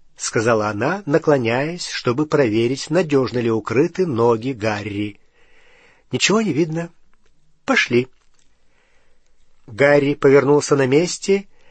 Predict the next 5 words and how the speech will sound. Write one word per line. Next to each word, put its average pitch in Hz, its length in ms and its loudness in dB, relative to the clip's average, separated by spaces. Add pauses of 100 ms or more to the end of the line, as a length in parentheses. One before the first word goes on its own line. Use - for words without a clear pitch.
(160)
с - 120 -10
крюкохватом 135 680 0
на 131 100 -2
плечах. 110 640 -6 (600)
Он 147 240 4